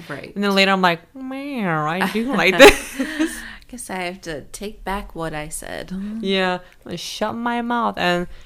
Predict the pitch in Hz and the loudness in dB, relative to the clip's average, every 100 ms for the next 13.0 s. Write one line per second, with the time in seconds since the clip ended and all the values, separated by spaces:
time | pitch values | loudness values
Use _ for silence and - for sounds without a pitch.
0 | - - 320 339 285 - 208 202 202 202 | -16 -4 0 0 -2 0 4 6 4 2
1 | 196 - - - - - - - - - | -2 -6 -10 -10 -12 -10 -10 -10 -12 -14
2 | - - - 294 440 453 415 269 277 190 | -16 -12 0 2 2 0 -2 -2 -4 -4
3 | - - - - 359 427 - 214 220 359 | -8 -10 -10 -6 -4 -4 -4 0 6 6
4 | - - - 302 302 339 403 - - - | 6 -8 6 6 6 2 -4 -6 -6 -4
5 | 180 403 - 349 196 196 - 208 185 151 | -4 -4 -2 -2 -2 -6 -2 0 0 0
6 | - - - 151 139 - - 175 151 143 | -6 -12 -10 -8 -10 -14 -6 -4 -2 -2
7 | 151 143 - - 160 - 143 - 151 151 | -2 -4 -4 -4 -6 -4 -6 -2 -2 0
8 | 151 147 135 135 - 139 143 156 135 - | -2 -6 -8 -8 -10 -12 -10 -10 -10 -10
9 | - 214 226 208 196 226 226 - - - | -2 4 6 6 4 2 -4 -14 -20 -20
10 | - - - - 151 151 147 151 147 147 | -20 -20 -20 -10 -6 -4 -4 -6 -8 -6
11 | 135 - - - - - - 196 190 190 | -8 -10 -18 -16 -16 -16 -8 -2 0 0
12 | - 185 180 175 - - 180 170 170 | 0 0 0 -2 -8 -2 0 2 -2